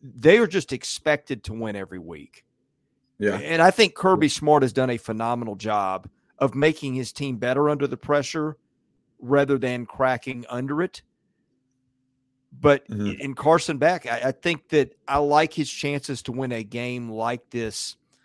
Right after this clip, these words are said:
Speaker 1: a little better now that he's gone through the South Carolina game where they're down at half.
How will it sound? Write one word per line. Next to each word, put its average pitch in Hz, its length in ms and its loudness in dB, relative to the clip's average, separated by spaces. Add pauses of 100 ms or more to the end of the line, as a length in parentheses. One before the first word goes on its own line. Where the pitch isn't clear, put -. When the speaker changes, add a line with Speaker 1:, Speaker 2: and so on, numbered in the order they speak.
(240)
Speaker 1:
a 139 60 -6
little 143 240 0
better 135 320 -4
now 131 220 -4
that 127 120 -4
he's 117 240 -10
gone 127 340 -2
through 110 480 -8 (800)
the 135 100 -4
South 131 340 -2
Carolina 110 400 -4
game 101 280 -12
where 107 120 -10
they're 110 120 -6
down 113 340 -6
at 98 80 -8
half. 92 540 -10